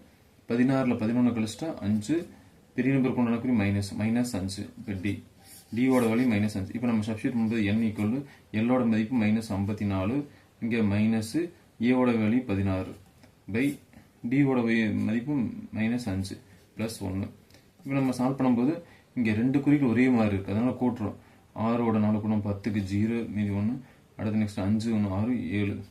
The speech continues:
எழுபது பெரிய நம்பருக்கு உண்டான குறி மைனஸ். ஏன்னா ரெண்டு குறி ஒரே மாதிரி இருக்கு, அதனால கூட்டுறோம். கூட்டி போட்டா எழுபது.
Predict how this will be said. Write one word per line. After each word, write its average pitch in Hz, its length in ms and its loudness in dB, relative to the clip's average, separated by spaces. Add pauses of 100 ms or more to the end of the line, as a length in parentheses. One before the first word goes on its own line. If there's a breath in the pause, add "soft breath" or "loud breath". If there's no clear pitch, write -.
எழுபது 123 520 2 (300 loud breath)
பெரிய 135 220 2
நம்பருக்கு 127 380 2
உண்டான 110 200 2
குறி 143 180 -4
மைனஸ். 98 420 -2 (360 soft breath)
ஏன்னா 123 180 0
ரெண்டு 104 220 2
குறி 135 180 2
ஒரே 120 240 2
மாதிரி 110 300 2
இருக்கு, 98 200 0
அதனால 107 260 0
கூட்டுறோம். 117 500 -2 (280 loud breath)
கூட்டி 135 240 0
போட்டா 113 220 0
எழுபது. 110 600 0